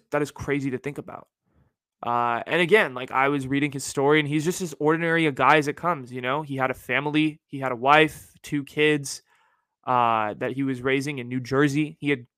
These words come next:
I was coming to San Francisco for a business trip, and he was gonna take a red eye on the way home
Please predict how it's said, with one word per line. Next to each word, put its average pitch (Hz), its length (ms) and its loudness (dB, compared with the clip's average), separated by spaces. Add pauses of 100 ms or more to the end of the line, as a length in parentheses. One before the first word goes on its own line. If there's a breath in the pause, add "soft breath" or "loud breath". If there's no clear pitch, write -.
(260)
I 143 160 2
was 127 140 -8
coming 175 200 6
to 156 80 2
San 143 180 4
Francisco 139 400 -2
for 123 140 -6
a 117 40 -6
business 147 360 2
trip, 151 220 2
and 135 80 -10
he 127 40 -6
was 123 100 -10
gonna 120 140 -8
take 123 160 -12
a 117 60 -6
red 120 220 0
eye 127 220 4
on 113 140 -6
the 113 80 -8
way 107 180 -2
home 170 380 4